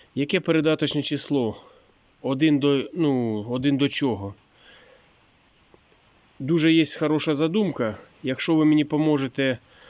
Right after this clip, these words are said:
і напишете, з чого мост. Ну, я думаю, це не з уаза, це, по-моєму, з газона п'ятдесят першого. Тому що видно по барабанам,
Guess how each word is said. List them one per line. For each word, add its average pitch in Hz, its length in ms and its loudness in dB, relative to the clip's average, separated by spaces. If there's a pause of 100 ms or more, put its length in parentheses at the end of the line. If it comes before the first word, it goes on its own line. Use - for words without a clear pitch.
(400)
і 139 420 4
напишете, 139 520 0
з - 40 -2
чого 135 340 0
мост. 160 320 2
Ну, 147 80 4
я 180 120 4
думаю, 160 220 4
це 151 140 0
не 151 120 4
з 135 80 -4
уаза, 120 420 2
це, - 200 -10
по-моєму, 143 320 0
з 117 80 -4
газона 131 420 0
п'ятдесят 113 340 -6
першого. 104 440 -6 (1080)
Тому 135 200 0
що 139 160 -2
видно 131 300 0
по 131 140 -4
барабанам, 135 760 0